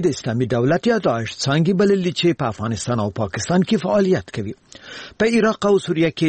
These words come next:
دا ډله په دوه زره څوارلسم میلادي کال جوړه شوه، خو په افغانستان کې لومړی ځل د دوه زره پنځلسم په جنوري کې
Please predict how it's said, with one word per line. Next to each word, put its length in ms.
دا 60
ډله 180
په 260
دوه 180
زره 300
څوارلسم 500
میلادي 380
کال 200
جوړه 260
شوه، 140
خو 100
په 220
افغانستان 440
کې 240
لومړی 280
ځل 140
د 220
دوه 160
زره 240
پنځلسم 600
په 60
جنوري 460
کې 80